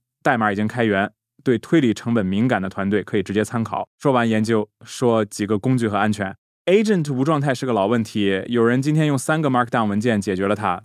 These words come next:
叫 Agent Kernel，刚开源，不需要数据库，不需要复杂框架，三个文件分别记录状态、任务和历史，任意现有 agent 的项目都能快速接入。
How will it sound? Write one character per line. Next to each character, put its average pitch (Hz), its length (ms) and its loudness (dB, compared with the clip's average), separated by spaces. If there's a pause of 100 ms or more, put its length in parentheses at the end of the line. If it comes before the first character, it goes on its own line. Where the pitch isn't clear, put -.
叫 110 160 0
Agent 135 300 0
Kernel， 135 360 0
刚 117 160 0
开 120 160 0
源， 95 320 0 (260)
不 151 80 0
需 151 120 0
要 139 100 2
数 143 100 -4
据 135 120 0
库， 135 260 -2 (220)
不 127 80 -2
需 127 100 -4
要 113 80 2
复 104 140 -10
杂 98 160 -4
框 117 200 -2
架， 117 200 -2 (240)
三 143 260 0
个 127 80 0
文 104 120 0
件 107 180 0
分 135 180 -2
别 110 140 2
记 117 140 -2
录 110 240 -4 (100)
状 117 240 0
态、 98 320 -4 (180)
任 120 320 0
务 87 300 -6
和 - 180 -6
历 113 180 2
史， - 360 -10 (300)
任 165 240 4
意 151 140 2
现 131 260 0
有 101 140 0
agent 113 240 0
的 98 60 -4
项 101 220 -2
目 90 100 -4
都 107 120 -2
能 101 140 -2
快 104 200 -4
速 95 140 -6
接 98 120 -2
入。 98 220 -4